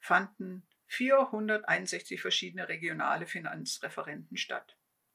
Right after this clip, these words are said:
Und offenbar reicht schon die bloße Drohung mit einer Volksabstimmung, dass Politiker sparsamer mit Geldern umgehen. Direkte Demokratie kostet natürlich auch Zeit. Die Entwicklung eines Gesetzes bis zur Abstimmung dauert drei bis sechs Jahre.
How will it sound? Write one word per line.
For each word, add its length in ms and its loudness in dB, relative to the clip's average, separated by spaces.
Und 180 -4
offenbar 400 2
reicht 320 4
schon 300 0
die 60 -4
bloße 360 2
Drohung 560 2
mit 200 -6
einer 180 0
Volksabstimmung, 960 -8
dass 180 -4
Politiker 720 -4
sparsamer 640 0
mit 180 -14
Geldern 360 -2
umgehen. 440 -16
Direkte 400 8
Demokratie 720 2
kostet 400 -2
natürlich 460 -6
auch 100 -14
Zeit. 680 4
Die 80 -4
Entwicklung 480 2
eines 300 0
Gesetzes 580 2
bis 220 -8
zur 160 -2
Abstimmung 680 -6
dauert 340 4
drei 120 4
bis 300 -4
sechs 300 -4
Jahre. 360 2